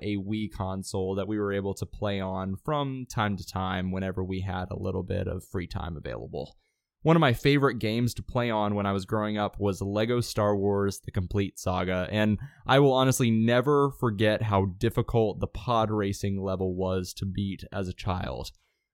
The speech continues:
I am sure that many of my listeners out there can relate to this struggle, uh, that I faced <laughs> growing up, and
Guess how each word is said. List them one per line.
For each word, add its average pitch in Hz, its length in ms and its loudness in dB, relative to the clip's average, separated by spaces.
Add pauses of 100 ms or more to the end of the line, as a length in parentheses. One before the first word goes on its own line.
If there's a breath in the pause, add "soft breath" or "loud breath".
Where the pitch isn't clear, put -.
(120)
I 123 120 4
am 151 140 6
sure 165 300 6
that 131 200 4
many 117 380 6
of 156 100 4
my 147 120 4
listeners 120 480 4
out 107 240 2
there 110 240 4
can 110 220 4
relate 104 460 0
to - 80 -16
this 107 340 0
struggle, 101 580 -2
uh, 69 120 -6
that 104 180 2
I 95 140 2
faced - 540 2
<laughs> 120 40 4
growing 104 400 4
up, 101 320 0
and 104 320 2